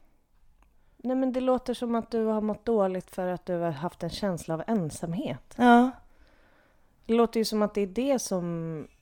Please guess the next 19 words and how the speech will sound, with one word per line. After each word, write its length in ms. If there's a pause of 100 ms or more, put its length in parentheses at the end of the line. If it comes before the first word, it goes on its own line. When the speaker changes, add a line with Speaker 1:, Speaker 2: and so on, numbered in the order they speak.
(100)
Speaker 1:
alltså 280
det 140
är 100
det 200
jag 420
hör 360
dig 320 (320)
prata 540
om, 160
liksom. 220
Speaker 2:
Ja. 260 (1400)
Men 140
det 60
är 140
ju 80
dels 580
det. 380 (100)
Men 140
jag 140